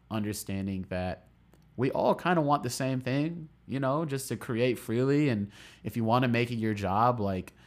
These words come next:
there's an abundance of it. I think just a scarcity mindset of,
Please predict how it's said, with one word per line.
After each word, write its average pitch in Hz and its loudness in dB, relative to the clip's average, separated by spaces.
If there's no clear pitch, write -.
there's 117 2
an 123 2
abundance 113 -2
of 82 -8
it. 76 -8
I 90 -6
think 98 -6
just 98 -8
a 98 -8
scarcity 98 -2
mindset 95 -2
of, 90 -6